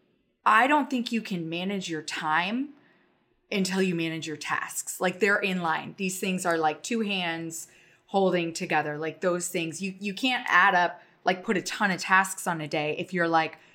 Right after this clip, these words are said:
having twelve interviews. Also, you need to wash your dog. Like, <laughs> those things, that's not gonna happen if you have that appointment.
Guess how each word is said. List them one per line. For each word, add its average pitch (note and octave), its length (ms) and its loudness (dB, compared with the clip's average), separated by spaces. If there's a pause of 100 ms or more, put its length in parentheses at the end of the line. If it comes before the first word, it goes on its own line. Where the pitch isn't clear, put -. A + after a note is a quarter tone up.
(200)
having G#3 300 4
twelve G3+ 340 6
interviews. E3 540 2
Also, F#3 300 6
you F3 80 -2
need E3 120 -4
to E3 60 -2
wash F3+ 240 6
your E3+ 80 -4
dog. F#3 420 6 (320)
Like, G#3+ 340 4
<laughs> A#3+ 60 6
those C#4+ 240 6
things, C#4+ 260 4
that's C4+ 280 8
not A#3 220 6
gonna A3+ 180 6
happen G#3 320 2
if D#3 80 -6
you F3+ 140 -2
have F3 160 4
that D#3+ 140 4
appointment. D#3+ 400 -4